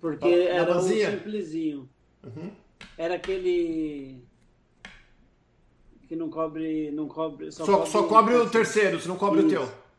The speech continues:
Speaker 2: teu.
Speaker 1: Exato.
Speaker 2: Tá, teu carro. Vou colocar aqui para as pessoas entenderem, ó. Se você tá, se você, deixa eu colocar o grandão aqui.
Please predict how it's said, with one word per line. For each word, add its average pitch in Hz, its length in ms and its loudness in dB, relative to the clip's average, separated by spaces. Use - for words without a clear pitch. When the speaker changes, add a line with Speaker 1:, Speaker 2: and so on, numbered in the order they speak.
Speaker 2:
teu. 151 100 -8
Speaker 1:
Exato. 147 380 -6
Speaker 2:
Tá, - 360 -12
teu 131 140 -12
carro. 151 680 -8
Vou - 80 -18
colocar 143 280 -6
aqui 175 200 -6
para 196 140 -6
as 196 60 -2
pessoas 190 340 -2
entenderem, 202 380 0
ó. 135 200 -2
Se - 120 -10
você 180 240 0
tá, 226 160 2
se 208 80 -4
você, 220 240 2
deixa 175 240 -8
eu 196 40 -6
colocar 190 300 -6
o 135 40 -4
grandão 135 260 -10
aqui. - 220 -16